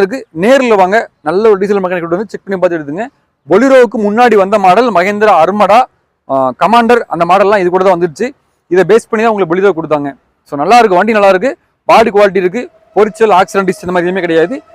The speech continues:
என்ஜின் தொட்டா ஸ்டார்ட் ஆகும், அந்த அளவுக்கு வண்டி பக்கா குவாலிட்டியா இருக்கு. பேட்டரி கண்டிஷன் எல்லாமே நல்லா இருக்கு. எடுத்து லோக்கல்ல ஓட்டுறதுக்கு நல்ல வெயிட் வச்சு கொண்டு போறோம்னு நினைக்கிறேங்க. நீங்க ஹில்ஸ்ல ஓட்டுறதுக்கு எல்லாத்துக்கும் பர்ஃபெக்டா இருக்கும். ஒரு அருமையான வண்டி.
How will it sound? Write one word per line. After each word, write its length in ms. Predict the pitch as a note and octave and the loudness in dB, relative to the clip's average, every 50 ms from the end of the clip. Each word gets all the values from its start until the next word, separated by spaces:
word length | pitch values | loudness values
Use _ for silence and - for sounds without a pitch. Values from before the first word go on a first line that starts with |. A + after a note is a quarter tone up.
| - - - - E3+ | -20 -14 -8 -6 -4
என்ஜின் 260 | G3 G#3+ B3 A#3 G#3 | -2 -2 -2 -2 -4
தொட்டா 180 | - E3 F#3+ G#3+ - | -6 -6 -6 -6 -4
ஸ்டார்ட் 200 | - F3 E3 E3+ | -4 -2 -2 -2
ஆகும், 140 | D3+ D3 C#3 | -2 -2 -6
அந்த 100 | C#3+ D3 | -4 -4
அளவுக்கு 160 | D#3 E3+ D#3 D3 | -2 -2 -2 -2
வண்டி 120 | D#3 E3+ C3 C#3 | -4 -4 -6 -6
பக்கா 160 | C#3 - E3 D3+ | -6 -4 -4 -2
குவாலிட்டியா 260 | D3+ D#3 D3+ D3 D#3 | -2 -2 -2 -4 -6
இருக்கு. 160 | E3 F#3 E3 D3 | -6 -6 -4 0
பேட்டரி 240 | D#3 F3 F3 E3 D3+ | 0 0 0 -2 -6
கண்டிஷன் 300 | D3+ D#3 C#3+ - C3+ C3+ | -8 -8 -8 -8 -6 -4
எல்லாமே 280 | D3+ F3 G3 G#3+ A3 G#3 E3 | -2 0 0 0 -2 -4 -2
நல்லா 160 | D#3+ E3 D3+ | 0 0 0
இருக்கு. 160 | C#3+ C#3+ F#3+ C4 - _ _ _ _ _ - | 0 -2 -4 -8 -8 _ _ _ _ _ -4
எடுத்து 240 | F3 G#3+ G#3 A3+ F3+ | -4 -2 -2 0 2
லோக்கல்ல 300 | G3 A3+ A3 A#3 A#3 G#3+ G3 G3+ | 2 2 2 2 2 4 2 2
ஓட்டுறதுக்கு 420 | F#3+ G3 F#3+ F#3 F3 F3 B3 C4 - - _ _ _ _ D3+ | 2 2 0 0 0 -2 -4 -6 -8 -12 _ _ _ _ -4
நல்ல 200 | E3+ G#3 A3 G3 D#3+ | 0 0 2 2 2
வெயிட் 220 | F#3+ B3 A#3 G#3 A3+ G#3+ | 2 0 2 0 0 -2
வச்சு 120 | - - - | -2 -4 -6
கொண்டு 160 | F#3+ G3 F3+ | -6 -2 0
போறோம்னு 260 | F#3+ F#3+ F3 F3 E3+ E3 | 2 2 2 2 0 -2
நினைக்கிறேங்க. 320 | E3 D#3 E3+ D#3+ D#3 E3+ F3+ | -4 -4 -4 -4 -4 -6 -6
நீங்க 140 | E3 D#3 - | -8 -6 -6
ஹில்ஸ்ல 260 | F#3 A3 G#3 - G3+ F#3 E3+ | -6 -6 -4 -2 -2 -2 -2
ஓட்டுறதுக்கு 320 | E3 E3 F3 F3 D#3+ D3 D#3 | -2 -4 -4 -6 -6 -4 -2
எல்லாத்துக்கும் 380 | F3+ G3 F#3+ F#3+ A3 G#3 - | 0 0 0 0 -4 -4 -6
பர்ஃபெக்டா 400 | E3+ - - F#3 D#3 _ G3+ F#3 E3 | -10 -10 -8 -10 -6 _ 0 0 0
இருக்கும். 200 | D3+ D#3+ A3+ B3 _ _ _ | 0 -4 -10 -12 _ _ _
ஒரு 100 | B2+ C#3 D#3 | -4 -4 -4
அருமையான 360 | F3 G3 G3+ G#3 G#3+ G#3+ G3 F3+ | -2 -4 -4 -4 -4 -4 -4 -4
வண்டி. 180 | F3+ F#3+ A3 | -6 -8 -10